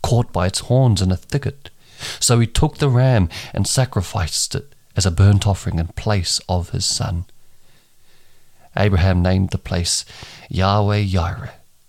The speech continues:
which means "the Lord will provide." To this day, people still use that name as a proverb.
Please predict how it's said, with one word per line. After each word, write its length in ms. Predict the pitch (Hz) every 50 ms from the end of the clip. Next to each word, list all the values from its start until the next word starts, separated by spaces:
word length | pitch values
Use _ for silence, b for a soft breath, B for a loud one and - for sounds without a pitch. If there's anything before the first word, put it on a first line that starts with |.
| _ _ _ _ _ _ _ -
which 200 | 104 - - 101
means 380 | 98 95 90 90 85 - - - - - -
"the 100 | - 85
Lord 600 | 82 76 76 78 85 95 101 104 104 104 107 - - - 107
will 400 | 95 95 98 92 92 92 95 98 - - - -
provide." 640 | - - 95 85 87 85 82 76 - - - - - - b b b b b b b b b b b b b b b b b b -
To 220 | - 104 107 110 95
this 220 | 113 113 - -
day, 340 | - 110 120 143 143 98 87 - -
people 380 | - - 117 107 - 113 110
still 440 | - - - - - 127 135 131 117
use 380 | 92 85 92 113 135 135 104 -
that 220 | - 95 92 -
name 280 | 95 95 98 107 104 107
as 140 | 107 104 117
a 40 |
proverb. 680 | - - - - 143 156 143 104 85 76 78 76 -